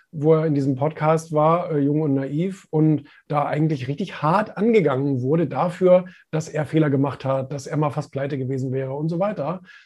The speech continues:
Ähm, und damit killt man natürlich diese Stimmung, von der wir beide träumen,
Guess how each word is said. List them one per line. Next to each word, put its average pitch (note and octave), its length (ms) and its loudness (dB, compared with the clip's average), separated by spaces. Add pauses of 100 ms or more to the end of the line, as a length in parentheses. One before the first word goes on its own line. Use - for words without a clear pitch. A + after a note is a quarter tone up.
(200)
Ähm, D#3+ 400 4
und E3 260 4
damit E3+ 320 -2
killt D4 380 0
man D#3 180 2
natürlich D#3+ 560 2
diese D#3 300 2
Stimmung, F#3+ 380 4
von D#3+ 180 4
der D#3 160 8
wir F#3 140 6
beide C3+ 260 0
träumen, G3 640 0